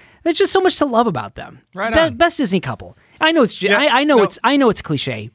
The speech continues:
Speaker 1: but it's
Speaker 2: No,
Speaker 1: a
Speaker 2: I, I,
Speaker 1: best
Speaker 2: I think
Speaker 1: couple.
Speaker 2: it's cliche in a, in a good way. That was, uh, that was Bobsleds and Banthas. That was Absolute and Storms. Uh, you know, just top five couples that mean something to us and not necessarily you, so you can have a different list.
Speaker 1: Worst couple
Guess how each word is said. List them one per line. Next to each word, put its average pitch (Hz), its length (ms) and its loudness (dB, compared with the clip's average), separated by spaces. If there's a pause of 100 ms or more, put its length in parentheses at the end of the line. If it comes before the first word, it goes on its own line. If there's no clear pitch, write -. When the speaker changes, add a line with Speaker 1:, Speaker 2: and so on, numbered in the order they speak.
Speaker 1:
but 180 140 0
it's 180 120 2
Speaker 2:
No, 160 80 4
Speaker 1:
a 147 40 2
Speaker 2:
I, 135 360 2
I, 135 40 0
Speaker 1:
best 139 180 2
Speaker 2:
I - 20 -8
think - 0 -
Speaker 1:
couple. 120 160 -6
Speaker 2:
it's 107 100 -8
cliche 107 440 -4
in 107 80 -4
a, 107 60 -8
in 113 120 -6
a 104 60 -6
good 104 220 -6
way. 107 220 -4 (100)
That 175 120 0
was, 175 220 0
uh, 151 440 2
that 156 80 -2
was 160 100 -4
Bobsleds 139 500 -2
and 123 120 -2
Banthas. 123 460 -2
That 135 100 -2
was 127 140 -4
Absolute 120 400 -2
and 113 80 -2
Storms. 120 580 2 (440)
Uh, 113 460 2
you 202 80 -4
know, 175 200 4 (220)
just 185 220 -2 (800)
top 135 240 0
five 117 280 0
couples 110 320 -2
that 113 120 -4
mean 113 200 2
something 107 380 0
to 117 100 -2
us 110 240 0
and 107 100 0
not 107 160 0
necessarily 110 440 0
you, 107 120 2
so 110 140 -2
you 107 100 0
can 104 120 0
have 107 140 2
a 104 40 -2
different 110 320 -2
list. 113 300 -2 (320)
Speaker 1:
Worst 175 240 2
couple 254 380 0